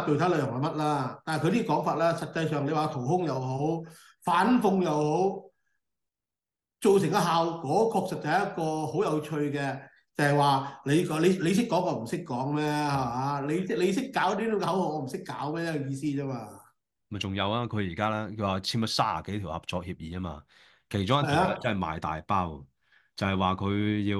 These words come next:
Speaker 2: 要起鐵路畀你，我要向越南提供無償資金，無償向你提供資金，喺雲南到昆明，
Speaker 1: 係。
Speaker 2: 喺雲南嘅昆明去到越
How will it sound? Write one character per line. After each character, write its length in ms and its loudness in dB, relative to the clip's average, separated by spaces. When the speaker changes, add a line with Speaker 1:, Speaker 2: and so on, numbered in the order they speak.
Speaker 2:
要 80 -6
起 80 -2
鐵 140 -4
路 120 -10
畀 120 -6
你， 180 -10
我 100 2
要 140 2
向 160 2
越 120 2
南 180 -2
提 200 -8
供 180 4
無 380 -2
償 320 -4
資 220 2
金， 340 0
無 260 -2
償 240 0
向 140 2
你 60 2
提 140 -6
供 160 0
資 180 0
金， 260 -2
喺 140 2
雲 400 -2
南 340 -2
到 140 4
昆 200 4
明， 160 2
Speaker 1:
係。 320 -2
Speaker 2:
喺 80 0
雲 240 -4
南 200 -6
嘅 120 -2
昆 180 0
明 140 2
去 120 0
到 160 0
越 220 0